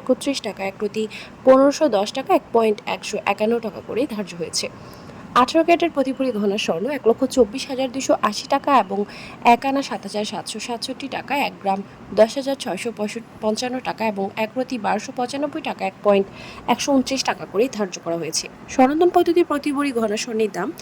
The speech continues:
এক লক্ষ দুই হাজার তিনশো পঁচাত্তর টাকা এবং এক আনা ছয় হাজার তিনশো আটানব্বই টাকা এক গ্রাম আট হাজার সাতশো সাতাত্তর টাকা এক রতি এক হাজার ছেষট্টি টাকা এক পয়েন্ট একশো ষাট টাকা করে ধার্য করা হয়েছে। উল্লেখ্য,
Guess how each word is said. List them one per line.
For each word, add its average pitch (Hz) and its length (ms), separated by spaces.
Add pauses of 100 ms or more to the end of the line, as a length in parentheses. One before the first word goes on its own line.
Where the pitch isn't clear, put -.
(400)
এক 214 120
লক্ষ 254 160 (180)
দুই 247 200
হাজার 302 300
তিনশো 311 220 (100)
পঁচাত্তর 214 440
টাকা 240 180 (220)
এবং 175 160 (240)
এক 214 80 (100)
আনা 160 220
ছয় 247 140
হাজার 247 240
তিনশো 247 240 (120)
আটানব্বই 262 500
টাকা 254 160 (180)
এক 196 120
গ্রাম 202 160 (480)
আট 233 140
হাজার 269 240
সাতশো 175 320
সাতাত্তর 240 460
টাকা 320 160 (100)
এক - 140
রতি 214 220 (160)
এক 196 160
হাজার 208 240
ছেষট্টি 254 440
টাকা 262 220
এক - 60 (100)
পয়েন্ট 208 220 (480)
একশো 214 260
ষাট 165 160 (100)
টাকা 208 200
করে 349 140 (120)
ধার্য 196 180 (120)
করা 175 180
হয়েছে। - 260 (640)
উল্লেখ্য, 269 300